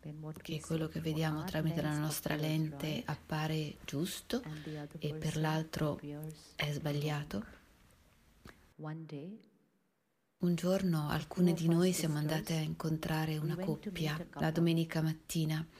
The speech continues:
Speaker 1: And early morning on a Sunday,
Speaker 2: e quella
Speaker 1: they were
Speaker 2: mattina
Speaker 1: having a
Speaker 2: stavano
Speaker 1: very beautiful
Speaker 2: litigando.
Speaker 1: argument.
Speaker 2: Quando siamo
Speaker 1: Family
Speaker 2: arrivati
Speaker 1: morning was
Speaker 2: lì,
Speaker 1: starting on
Speaker 2: ci
Speaker 1: an
Speaker 2: hanno detto:
Speaker 1: argument that day
Speaker 2: "Siedi."
Speaker 1: in that house. And when we reached there, they said, "Come, come, you sit and you
Speaker 2: Dici chi
Speaker 1: decide
Speaker 2: di noi
Speaker 1: which
Speaker 2: ha
Speaker 1: one of us
Speaker 2: ragione.
Speaker 1: is right."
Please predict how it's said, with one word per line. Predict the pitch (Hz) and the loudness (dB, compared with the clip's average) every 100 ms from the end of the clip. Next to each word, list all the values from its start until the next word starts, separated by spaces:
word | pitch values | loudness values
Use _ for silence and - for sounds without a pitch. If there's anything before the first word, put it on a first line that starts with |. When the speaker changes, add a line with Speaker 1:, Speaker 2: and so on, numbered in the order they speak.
| - | -14
Speaker 1:
And | 180 175 | -12 -12
early | - 196 214 233 | -8 -6 -6 -6
morning | 196 170 175 190 | -6 -8 -8 -8
on | 180 | -6
a | 160 | -8
Sunday, | 151 - 156 143 143 214 262 | -10 -10 -8 -8 -8 -8 -10
Speaker 2:
e | - 165 | 0 0
quella | - 165 | 2 2
Speaker 1:
they | 170 | 4
were | 196 175 | 0 -2
Speaker 2:
mattina | 160 156 | -2 0
Speaker 1:
having | |
a | 165 | 0
Speaker 2:
stavano | - 151 151 | -2 -2 0
Speaker 1:
very | 151 214 | 0 -2
beautiful | 160 156 | -2 -2
Speaker 2:
litigando. | 147 147 147 151 | 0 0 0 -2
Speaker 1:
argument. | 147 143 151 139 - - - | -4 -8 -10 -10 -12 -14 -8
Speaker 2:
Quando | - 175 180 | 0 2 2
siamo | 214 214 | 2 4
Speaker 1:
Family | 190 | 4
Speaker 2:
arrivati | 170 165 165 165 | 2 0 0 -2
Speaker 1:
morning | 156 | 0
was | 156 | 0
Speaker 2:
lì, | |
Speaker 1:
starting | 180 156 156 170 | -2 -6 -10 -10
on | 165 | -8
Speaker 2:
ci | 156 | -2
Speaker 1:
an | 170 | 2
Speaker 2:
hanno | 165 | 4
detto: | 165 160 - 156 | 4 0 0 -2
Speaker 1:
argument | |
that | 147 | 0
day | - 190 | 0 0
Speaker 2:
"Siedi." | 160 151 151 | 2 -2 -2
Speaker 1:
in | 135 | -6
that | - - | -12 -12
house. | - 127 - - - _ _ _ _ _ _ _ _ _ _ _ | -12 -12 -12 -16 -16 _ _ _ _ _ _ _ _ _ _ _
And | 170 170 | -16 -12
when | 196 208 | -10 -8
we | 233 | -8
reached | 220 220 226 - | -6 -6 -8 -10
there, | 170 143 170 240 - _ _ | -8 -8 -8 -10 -16 _ _
they | 202 | -10
said, | - 214 | -10 -10
"Come, | - 208 208 | -8 -8 -8
come, | 180 175 180 | -10 -10 -8
you | 175 190 | -6 -6
sit | - - | -6 -6
and | - | -2
you | 175 | 0
Speaker 2:
Dici | 165 170 | 0 0
chi | |
Speaker 1:
decide | 175 - - 175 | 0 -2 0 2
Speaker 2:
di | 170 | 4
noi | 165 165 160 | 4 4 4
Speaker 1:
which | 156 | 0
Speaker 2:
ha | |
Speaker 1:
one | 147 | -2
of | |
us | 156 | -2
Speaker 2:
ragione. | 143 143 143 160 | -2 -4 -4 -8
Speaker 1:
is | - | -10
right." | 147 143 127 - - | -10 -8 -10 -14 -16